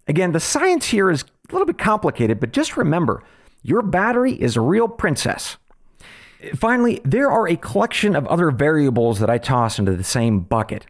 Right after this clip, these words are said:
and I call them miscellaneous variables. So for instance, how long the power cord is from the power station to your car, that actually matters. Or how often you brake, how often you use your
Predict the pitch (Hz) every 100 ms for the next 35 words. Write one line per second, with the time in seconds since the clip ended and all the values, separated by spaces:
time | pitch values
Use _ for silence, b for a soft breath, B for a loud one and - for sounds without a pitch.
0 | _ 117 123 - 139 123 110 147 - 143
1 | 135 147 139 127 - 104 123 107 90 80
2 | - - - 131 123 165 165 - 107 -
3 | B B B B B - 220 269 277 220
4 | 214 185 - - 240 226 220 - 185 170
5 | 147 113 - - _ - 127 104 95 -
6 | 220 226 - 185 170 - 165 - - 143
7 | - 120 117 113 - 208 143 - - _
8 | - 175 359 381 359 240 185 170 - -
9 | b b b 180 185 185 - 120 117 110
10 | 110 127 175 175 247 277 - - _ _
11 | - 110 107 107 107 107 104 107 104 107
12 | 107 120